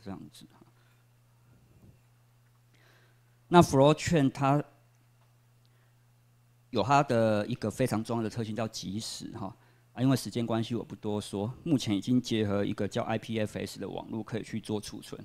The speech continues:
分散式储存哈。既然有I P F，为什么，I P F X为什么要 Flow Chain？是因为 Flow Chain 可以确保所有trunkI P F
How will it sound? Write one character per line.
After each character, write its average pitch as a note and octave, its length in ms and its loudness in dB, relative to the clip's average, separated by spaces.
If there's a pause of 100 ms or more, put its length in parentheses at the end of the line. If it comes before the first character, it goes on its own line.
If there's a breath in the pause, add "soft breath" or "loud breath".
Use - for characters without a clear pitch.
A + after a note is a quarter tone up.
(120)
分 G#2 160 -12
散 G#2+ 160 -6
式 G#2+ 160 -10
储 - 220 -12
存 - 260 -16
哈。 - 140 -12 (420 soft breath)
既 F#3 160 4
然 B2 140 8
有 G#2 100 4
I C3 160 2
P C3 180 0
F， B2+ 240 2 (140)
为 B2+ 100 2
什 G#2 140 -4
么 G2 100 -6 (140)
，I B2+ 140 -6
P C#3 100 -4
F A#2 240 -4
X G2+ 460 -6
为 A2+ 120 0
什 - 80 -6
么 G2 80 -8
要 G2+ 80 -4
Flow G#2 360 -6
Chain？ G#2+ 280 -6
是 - 120 -8
因 G#2 100 -4
为 A2 80 2
Flow G2+ 320 -4
Chain G#2+ 240 -4
可 G#2+ 140 -6
以 - 100 -10
确 - 240 0
保 - 180 -6
所 G#2 300 -6
有 A2 140 -2
trunkI - 1040 -6
P B2 180 0
F A2+ 260 0